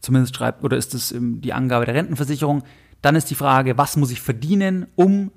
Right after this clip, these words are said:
zumindest mal das Level der Grundsicherung zu haben, beziehungsweise das ist ja dann das Ungerechte. Da ist es so, jeder, der unter tausendachthundert, tausendachthundertvierzig Euro brutto pro Monat verdient,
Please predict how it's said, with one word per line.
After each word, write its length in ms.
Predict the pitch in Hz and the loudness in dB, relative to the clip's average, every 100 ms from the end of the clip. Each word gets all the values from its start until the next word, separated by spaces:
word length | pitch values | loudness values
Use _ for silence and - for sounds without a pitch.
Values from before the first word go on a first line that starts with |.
| _ _ | _ _
zumindest 420 | - 175 196 - | -2 2 2 0
mal 80 | 156 | -2
das 100 | 131 | 0
Level 200 | 147 131 | 0 2
der 100 | 127 | 2
Grundsicherung 560 | 127 185 - 190 196 | 4 4 2 0 0
zu 100 | 190 | 0
haben, 380 | 190 180 196 202 - - | 2 2 2 -2 -6 -8
beziehungsweise 420 | 135 175 160 151 | 0 2 2 2
das 220 | 175 170 | 0 0
ist 100 | 156 | 0
ja 60 | 156 | 0
dann 160 | 135 | 2
das 100 | 120 | -2
Ungerechte. 680 | 147 190 196 185 185 - 190 - - - | -2 -2 0 -4 -6 -6 -6 -8 -20 -4
Da 180 | - 147 | 2 4
ist 140 | 170 165 | 2 -2
es 120 | - | -2
so, 140 | 175 | -2
jeder, 300 | 131 170 175 | 2 4 4
der 180 | 143 - | 4 2
unter 340 | 208 208 214 | 2 2 2
tausendachthundert, 1000 | - 156 165 165 - 147 - - 165 160 - - - | 0 0 2 0 0 -2 -2 -2 0 -2 -6 -20 -2
tausendachthundertvierzig 880 | 147 143 151 - 151 127 170 - - | 0 0 -2 2 2 2 -2 -2 -2
Euro 180 | 139 127 | 0 0
brutto 440 | 131 185 185 170 | 4 4 4 2
pro 200 | 170 139 | 2 2
Monat 360 | 131 139 131 127 | 4 4 2 -2
verdient, 500 | 123 113 202 226 | -4 0 0 0